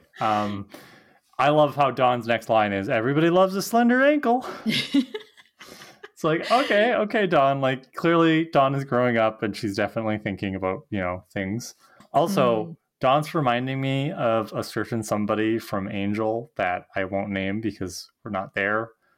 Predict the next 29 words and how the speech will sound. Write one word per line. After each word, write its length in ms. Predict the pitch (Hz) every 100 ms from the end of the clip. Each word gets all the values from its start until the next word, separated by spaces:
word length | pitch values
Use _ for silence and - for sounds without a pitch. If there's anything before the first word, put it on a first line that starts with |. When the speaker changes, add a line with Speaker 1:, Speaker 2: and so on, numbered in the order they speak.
| _ _ -
Speaker 1:
Uh, 260 | 98 95
no 160 | 101 101
spoilers, 640 | 98 110 101 120 151 147 -
but 300 | 104 95 - _ _ _ _ -
it's 240 | - -
just 160 | 175 -
so 160 | 214
cute. 440 | 202 - 123 139 160 _ _ _
You 80 | 151
know, 320 | 151 147 151
it's 160 | 156 156
cute 300 | - 170 160
and 120 | 156
science-y, 840 | 156 110 110 123 - - 151 156 180
and 100 | 135
I'm 140 | 139
like, 260 | 131 143 -
"Oh, 600 | 185 127 120 139 165 175 -
Dawn." 760 | 170 147 135 139 170 196 208 - -
Speaker 2:
Love 640 | 202 196 175 170 165 - _ _ _
the 100 | 190
girls 380 | 190 147 120 156
in 60 | 139
this 80 | 143
episode. 320 | 151 - 131
Just 180 | 185 -
love 420 | 170 175 170 170 -
these 260 | 170 160
two. 300 | - 131 160